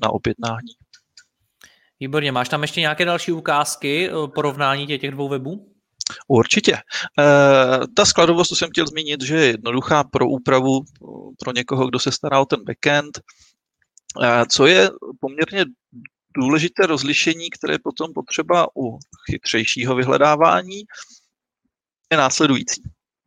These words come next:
Speaker 1: Tady vidíš, že ono to přilby zase kategorie našlo a v produktech asi taky, ale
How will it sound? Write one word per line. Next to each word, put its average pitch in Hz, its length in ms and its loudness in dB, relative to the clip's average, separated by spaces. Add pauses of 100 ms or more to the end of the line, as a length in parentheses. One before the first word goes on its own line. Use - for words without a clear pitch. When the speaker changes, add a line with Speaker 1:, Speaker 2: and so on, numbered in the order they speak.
(520)
Speaker 1:
Tady 131 260 4
vidíš, 160 460 -2 (400)
že 127 80 0
ono 156 180 0
to 214 120 2
přilby 190 460 0 (120)
zase - 240 -10
kategorie 180 460 0
našlo 127 680 -4 (680)
a 123 80 -12
v - 120 -16
produktech 202 880 -2 (460)
asi 233 360 -6
taky, 151 800 -2 (1200)
ale 147 440 4